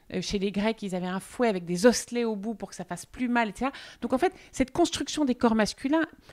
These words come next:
elle a été historiquement hyper violente. Alors évidemment, cette violence, tu parles de la société actuelle,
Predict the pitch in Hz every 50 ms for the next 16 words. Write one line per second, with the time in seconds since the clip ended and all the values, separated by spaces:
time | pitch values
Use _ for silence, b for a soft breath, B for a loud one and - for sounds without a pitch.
0 | b b _ - 208 214 220 226 247 233 - - 311 311 277 240 - - 233 208
1 | 226 214 - - 285 294 277 - - - _ _ _ _ _ _ _ - 294 269
2 | 277 302 277 254 214 220 247 233 226 214 202 B B B B B - 190 190 -
3 | - 254 285 277 294 294 302 294 302 285 - - 196 180 180 185 214 226 226 226
4 | 233 233 208 - - - - - 190 180 185 185 185 185 180 - 220 - - 208
5 | - - 208 196 196 _ - - 214 196 185 175